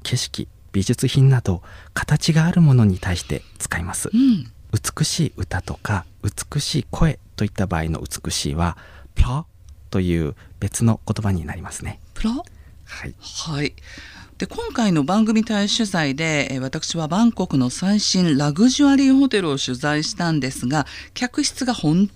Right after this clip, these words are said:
Speaker 2: 当に素晴らしかったんですよね。で、部屋が綺麗という場合は、これ、スワイ、もしくはプロ、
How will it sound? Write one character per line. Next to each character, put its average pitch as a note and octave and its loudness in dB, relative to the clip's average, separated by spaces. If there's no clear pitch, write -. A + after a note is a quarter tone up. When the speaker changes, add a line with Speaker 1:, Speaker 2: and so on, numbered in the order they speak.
Speaker 2:
当 A3+ 2
に A3 4
素 - -8
晴 F#3+ -2
ら F#3+ 0
し - -4
か D#3 -6
っ - -6
た A#2 -6
ん A#2 -2
で A#2 -4
す B2+ -6
よ B2+ -2
ね。 E3+ -2
で、 A#3 -2
部 C4+ 2
屋 F4 2
が B3 0
綺 - 0
麗 D4+ 2
と F3+ -6
い E3 -4
う E3 -4
場 F#3 -4
合 A3 -2
は、 C4 2
こ - -10
れ、 G3+ -2
ス - -10
ワ C3+ -2
イ、 F#3+ -6
も F#3+ -2
し - -4
く - -8
は C3 -4
プ - -12
ロ、 C3+ -8